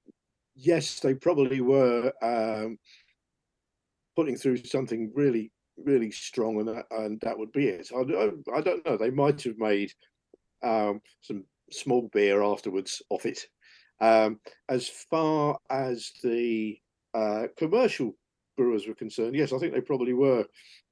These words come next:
uh, party guiling and, uh, you know, doing all sorts of, uh, other things on the, the,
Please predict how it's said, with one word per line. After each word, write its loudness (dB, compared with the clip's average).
uh, 0
party -2
guiling 0
and, -2
uh, -2
you -16
know, -6
doing -2
all -2
sorts -6
of, -8
uh, -2
other 0
things -6
on -4
the, -4
the, -6